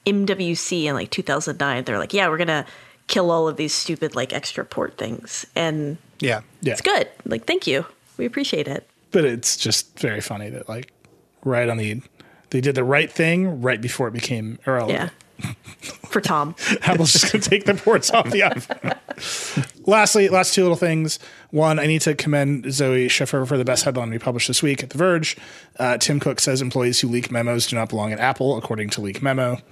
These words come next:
Speaker 2: A classic in the genre.
Speaker 1: Great.
Speaker 3: Just like, yep, it's, there are some greatest hits. Like, sometimes you just, you just play Don't Stop Believin'.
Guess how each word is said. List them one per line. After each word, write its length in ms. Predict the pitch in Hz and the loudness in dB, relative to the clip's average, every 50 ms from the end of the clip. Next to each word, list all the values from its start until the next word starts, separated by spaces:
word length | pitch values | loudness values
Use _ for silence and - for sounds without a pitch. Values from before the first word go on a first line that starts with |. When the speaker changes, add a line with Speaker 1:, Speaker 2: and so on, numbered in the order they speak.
| - - - | -16 -10 -6
Speaker 2:
A 80 | 135 120 | -6 -6
classic 500 | - - - 170 156 143 - - 131 - | -4 -2 2 2 4 4 4 2 0 0
in 80 | 123 | 0
the 100 | 113 113 | -2 0
genre. 460 | 107 107 107 101 98 98 95 98 104 107 113 113 - - - - | 0 -2 -2 -4 -4 -8 -10 -12 -12 -14 -14 -16 -20 -20 -18 -8
Speaker 1:
Great. 220 | - - 143 139 143 | -2 0 0 2 2
Speaker 3:
Just 240 | - 147 - - - | 2 2 2 2 2
like, 260 | 123 107 107 - - | 2 0 0 0 2
yep, 200 | 160 151 - - 110 | 2 0 0 0 0
it's, 420 | 127 123 120 - - - - - - - - - - - - - - - - - - | -2 0 2 2 2 2 0 -2 -6 -14 -20 -20 -20 -20 -20 -18 -16 -16 -14 -6 0
there 120 | 160 151 143 | 2 4 4
are 40 | |
some 180 | 139 - 160 160 | 4 4 4 4
greatest 320 | 143 170 190 185 185 - | 6 6 6 6 4 4
hits. 300 | - 190 190 190 - - | 4 4 4 2 2 0
Like, 120 | 156 143 139 | 0 2 2
sometimes 460 | - 175 170 156 185 185 190 180 165 | 2 2 4 4 4 4 4 2 2
you 80 | 165 160 | 2 2
just, 340 | 175 175 - - - - - _ _ - _ _ _ _ _ _ _ - | 2 2 2 0 -4 -8 -20 _ _ -20 _ _ _ _ _ _ _ -6
you 140 | 143 135 | -2 0
just 200 | 139 147 139 - | 0 0 0 0
play 160 | - 175 165 160 | 2 2 4 4
Don't 180 | 170 175 170 | 4 4 2
Stop 260 | - - 185 185 170 | 4 4 4 4 4
Believin'. 460 | 170 160 180 214 214 139 95 90 107 | 2 2 4 4 2 0 -2 -8 -12